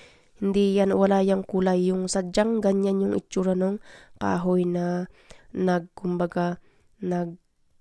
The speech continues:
nagda-dark kapag ka pininturahan or binarnisan. So, nasa kahoy yan, guys. Natural ang ating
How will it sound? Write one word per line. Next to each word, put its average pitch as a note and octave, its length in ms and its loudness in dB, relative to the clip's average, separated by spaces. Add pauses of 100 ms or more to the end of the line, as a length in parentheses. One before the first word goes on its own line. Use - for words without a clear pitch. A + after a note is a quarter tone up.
(460)
nagda-dark E3+ 560 0
kapag F3 400 -8
ka F3 80 -4
pininturahan E3+ 960 -4
or F3 160 -4
binarnisan. E3 800 -4
So, E3+ 480 -6 (320)
nasa G3 400 0
kahoy F#3+ 400 0
yan, F3+ 160 -2
guys. F3+ 320 -2
Natural F3+ 480 -2
ang F3 160 -6
ating F3+ 400 -6